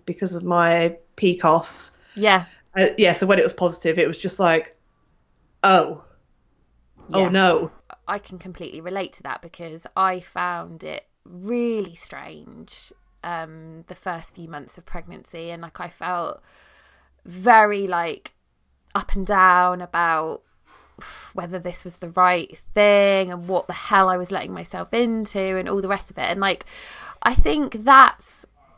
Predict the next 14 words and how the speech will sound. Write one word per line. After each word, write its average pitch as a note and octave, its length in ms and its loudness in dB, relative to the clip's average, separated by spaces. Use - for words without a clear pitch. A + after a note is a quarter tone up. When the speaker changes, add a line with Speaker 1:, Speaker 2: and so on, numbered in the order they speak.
Speaker 2:
maybe, G#3 760 -2
like, F3+ 320 -8
it A#3 140 -2
feels C#4 580 0
like G3+ 160 -8
a - 20 -14
bit F#3+ 200 -4
of F#3 100 -4
a G#3 40 -6
controversial F3 1300 -6
thing F3 380 -4
to E3+ 220 -10
be F3 180 -10
like, D#3 360 -4